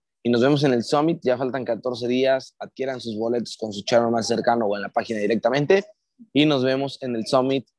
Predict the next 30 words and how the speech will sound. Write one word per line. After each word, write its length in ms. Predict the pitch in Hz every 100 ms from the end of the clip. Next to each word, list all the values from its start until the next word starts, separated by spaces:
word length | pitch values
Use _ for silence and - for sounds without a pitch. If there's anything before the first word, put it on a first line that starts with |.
| _ _ -
para 280 | 123 127
que 120 | 120 113
se 100 | 113
lleven 320 | 117 117 113
toda 180 | 117 113
la 80 |
estrategia, 640 | 107 - 107 123 113 123 113
las 160 | 107
herramientas, 600 | 104 104 113 120 117 110
la 160 | 107 98
técnica, 520 | 120 113 113 - 110
la 100 | 110
información, 720 | 107 95 104 101 - 135 165 - _ _ _ _
todas 240 | 123 123
las 140 | 113 110
habilidades 380 | 107 110 117
de 100 | 107
trading 400 | 95 120 120 120
para 160 | 110 104
que 100 | 95
puedan 240 | 90 110
llevar 220 | 110 104 101
su 120 | 107
negocio 480 | 101 127 123 160 185 _ _ _
al 160 | 110 113
siguiente 260 | 117 110
nivel 300 | 113 110 131
y 20 | 117
puedan 340 | 117 117 117
despegar. 540 | 110 101 - 101 104